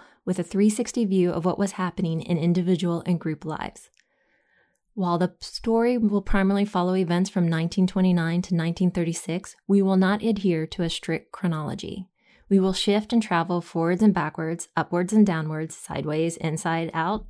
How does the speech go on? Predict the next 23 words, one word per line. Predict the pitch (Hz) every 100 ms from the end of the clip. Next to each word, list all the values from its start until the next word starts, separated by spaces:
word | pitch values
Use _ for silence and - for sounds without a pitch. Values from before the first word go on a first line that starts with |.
| -
outside | - 139 165 160
in, | 165 185 208
flip-flop, | - 180 180 - 190 208 214
and | 170 151
however | 180 196 220 226 -
else | 240 226
we | 262
need | 262 294 277
to | 208 196 190
relay | 185 180 180 170 160
and | -
comprehend | 185 175 175 170 156 156 - _ _
the | -
situations | 180 170 - 156 - 151
presented. | - 165 135 - - - _ _ _ _ -
This | 196
is | 202 190
not | 190 180
a |
mere | 180 180 185
documentation | 175 165 - 175 165 - 151 165
of | 147
facts, | - 151 185